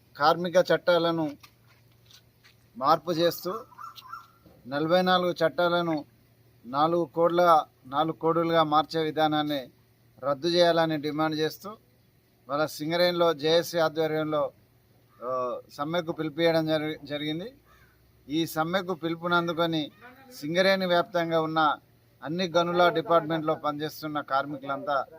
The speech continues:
స్వచ్ఛందంగా వాళ్ళ సమ్మెలో పాల్గొని ఈ సమ్మె విజయవంతానికి కృషి, కృషి చేసిన ప్రతి ఒక్కరికి పేరు పేరున తెలంగాణ బుగ్గని కార్మిక సంఘం తరపున ఉద్యమ నమస్కారాలు తెలియజేస్తూ, ఇవాళ బీజేపీ ప్రభుత్వం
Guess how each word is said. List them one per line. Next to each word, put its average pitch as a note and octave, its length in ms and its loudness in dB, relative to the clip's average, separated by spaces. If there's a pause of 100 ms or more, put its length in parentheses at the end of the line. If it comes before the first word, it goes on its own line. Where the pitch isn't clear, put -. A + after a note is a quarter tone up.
(260)
స్వచ్ఛందంగా F3 760 -2 (580)
వాళ్ళ C#3+ 180 -2 (600)
సమ్మెలో F3 480 2
పాల్గొని D#3+ 540 2 (420)
ఈ C#3 120 -10
సమ్మె E3 380 -2
విజయవంతానికి E3 720 0
కృషి, C#3 320 -16 (180)
కృషి D3 240 -10
చేసిన D#3 300 -4
ప్రతి C#3+ 300 -10
ఒక్కరికి D3+ 460 -8 (500)
పేరు D#3 200 -2
పేరున E3 360 0 (520)
తెలంగాణ E3+ 440 0
బుగ్గని D#3 400 -2
కార్మిక D3+ 360 0
సంఘం D3 320 -6
తరపున C#3+ 340 -4
ఉద్యమ C#3 360 -6
నమస్కారాలు C#3+ 640 -6
తెలియజేస్తూ, D3+ 460 -6 (580)
ఇవాళ E3 240 6 (120)
బీజేపీ E3+ 500 -2
ప్రభుత్వం E3 500 -2